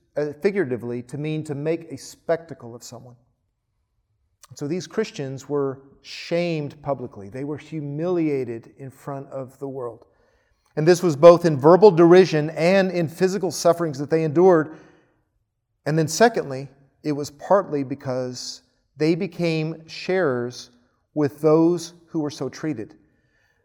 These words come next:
Because some of their brothers and sisters in Christ were actually imprisoned for the faith, verse thirty-four tells us,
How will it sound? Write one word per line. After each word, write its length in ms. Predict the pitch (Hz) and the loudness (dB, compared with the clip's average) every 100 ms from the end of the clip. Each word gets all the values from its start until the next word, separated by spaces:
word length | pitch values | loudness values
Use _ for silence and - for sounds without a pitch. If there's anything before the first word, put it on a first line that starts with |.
| _ | _
Because 220 | - 160 | -10 -8
some 260 | 139 - 202 | -4 -2 0
of 60 | 233 | 0
their 100 | 202 | 0
brothers 360 | 175 180 185 | 0 0 -4
and 100 | 175 | -8
sisters 340 | - 170 196 190 | -10 -10 -10 -12
in 80 | |
Christ 500 | 180 143 127 131 - | -8 -2 0 -2 -2
were 120 | 147 143 | 6 6
actually 340 | 170 - 185 | 6 2 -2
imprisoned 480 | 151 - 180 220 226 | -2 0 0 2 0
for 80 | 233 | 2
the 100 | 185 | 2
faith, 320 | - 160 151 | 4 4 4
verse 200 | 170 156 | -2 -2
thirty-four 380 | 175 156 175 160 | 0 0 2 2
tells 340 | 175 180 135 | 4 2 0
us, 180 | 139 | -8